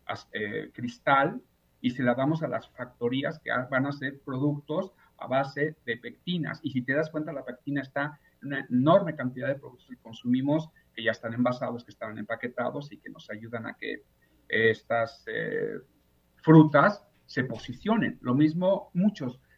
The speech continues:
eh, hay muchos productos que se están descubriendo en laboratorio que tienen aportes. Por ejemplo, encontramos que la papa voladora es una papa que tenemos aquí en,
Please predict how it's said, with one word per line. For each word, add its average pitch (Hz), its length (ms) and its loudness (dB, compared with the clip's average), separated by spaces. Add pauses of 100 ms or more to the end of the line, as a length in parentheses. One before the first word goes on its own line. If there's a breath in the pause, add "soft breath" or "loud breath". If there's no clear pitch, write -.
(140 soft breath)
eh, 131 260 2
hay 160 120 2
muchos 240 420 4
productos 127 540 -8
que 113 200 -8
se - 180 -20
están 123 500 0 (280 soft breath)
descubriendo 123 600 -2
en 120 80 -6
laboratorio 117 540 -6
que 123 120 -10
tienen 131 400 -4
aportes. 139 560 -4
Por 120 160 -10
ejemplo, 135 600 0 (280 loud breath)
encontramos 127 800 0
que 117 460 -4
la 123 160 -2
papa 147 200 -4
voladora 131 460 0
es 185 120 -8
una 127 180 -8
papa 123 200 -6
que 120 80 -12
tenemos 120 340 -10
aquí 120 260 -10
en, 117 120 -14